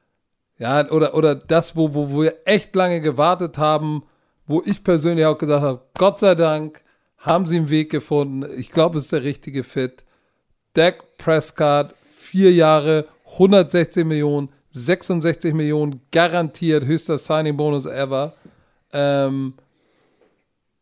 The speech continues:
und dann im ersten Jahr allein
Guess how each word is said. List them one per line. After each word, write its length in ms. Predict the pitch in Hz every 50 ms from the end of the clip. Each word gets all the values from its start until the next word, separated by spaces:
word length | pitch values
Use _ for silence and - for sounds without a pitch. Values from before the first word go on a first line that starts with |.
| _ _
und 220 | - 165 170 -
dann 220 | 165 156 170 160 - -
im 160 | 170 160 160 160 _
ersten 460 | 170 170 190 196 185 - - 185 180
Jahr 380 | 165 165 170 156 143 131 127 -
allein 440 | 139 135 127 123 117 113 107 101